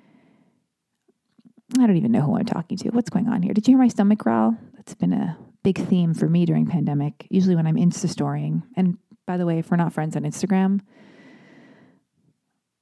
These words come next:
that's a shame. I think we should be,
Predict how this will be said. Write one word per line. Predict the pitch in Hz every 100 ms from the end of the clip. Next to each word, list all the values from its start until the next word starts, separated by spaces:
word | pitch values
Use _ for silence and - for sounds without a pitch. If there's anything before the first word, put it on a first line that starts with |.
| _ _
that's | 190 -
a | 240
shame. | - 143 156 202 - - _ _ _ _ _ _ _ _ _ _ _ _ _ -
I | 202
think | 220
we | 214
should | - 311
be, | - 160 196